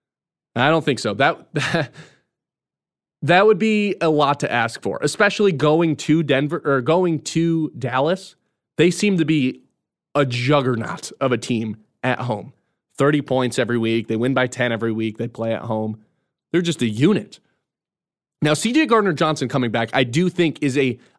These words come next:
essential part of how the Lions season closes. He's not playing on Saturday versus Denver. That's fine. They might not need him. I hope so. Um, but bringing C J back,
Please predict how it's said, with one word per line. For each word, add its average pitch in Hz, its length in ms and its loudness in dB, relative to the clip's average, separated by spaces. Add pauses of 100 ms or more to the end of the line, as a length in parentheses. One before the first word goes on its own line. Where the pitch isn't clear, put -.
(100)
essential 190 640 -2
part 127 320 -4
of 131 160 -4
how 139 200 0
the 139 100 0
Lions 127 360 -4
season 117 280 -8
closes. 95 400 -10 (200)
He's 208 160 -2
not 269 200 0
playing 185 220 2
on 120 140 -2
Saturday 110 380 -4
versus 110 320 -8
Denver. 107 440 -8 (160)
That's 202 180 -4
fine. 208 260 -4 (920)
They 165 80 2
might 196 260 4
not 170 200 2
need 143 180 2
him. 110 100 -2
I 113 80 0
hope 127 220 -2
so. - 240 -10 (600)
Um, 135 360 2 (920)
but 180 280 2
bringing 233 340 2
C 190 220 -2
J 143 160 0
back, 117 320 -2